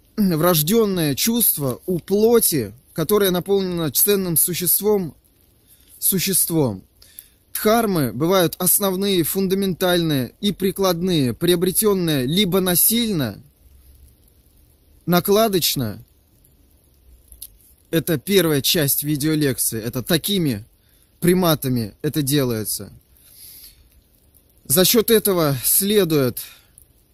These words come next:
целая цепь чужих жизней, целая цепь недоразумений. Эти накладки —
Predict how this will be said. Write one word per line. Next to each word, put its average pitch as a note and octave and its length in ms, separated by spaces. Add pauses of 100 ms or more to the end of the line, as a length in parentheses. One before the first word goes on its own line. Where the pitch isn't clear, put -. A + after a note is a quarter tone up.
(800)
целая F#3+ 380
цепь E3 400 (320)
чужих F3+ 400
жизней, G3 680
целая F3+ 360
цепь F#3+ 280
недоразумений. E3+ 960 (380)
Эти F3+ 240
накладки — G3 540